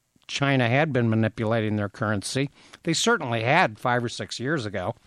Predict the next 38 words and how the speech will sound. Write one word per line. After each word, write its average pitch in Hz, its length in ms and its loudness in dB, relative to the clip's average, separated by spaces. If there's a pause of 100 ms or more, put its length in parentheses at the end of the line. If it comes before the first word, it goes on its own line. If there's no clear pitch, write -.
(720)
But, 220 220 2
I, 202 180 -2
I 233 40 4
mean, 254 180 6
the 214 100 4
whole 247 220 2
thing 254 260 2
is 202 120 -2
bizarre 180 520 4
because 156 360 0
it 160 120 -2
turns 220 340 2
out 139 200 4
that - 140 -4
South 208 400 2
Korea, 117 480 -2 (1400)
you 143 120 2
know, 113 220 4
after 135 360 0
Canada, 160 580 2
is 139 300 -2
the 131 140 0
largest, 139 840 2
uh, 131 280 4 (1120)
we 147 420 2
import 165 440 4
more 139 200 2
steel 160 360 4
from 131 180 -2
South 139 360 2
Korea 151 280 2
than 127 160 2
any 131 240 4
other 131 180 6
country 127 600 0
other 143 260 4
than 127 180 2
Canada. 131 560 0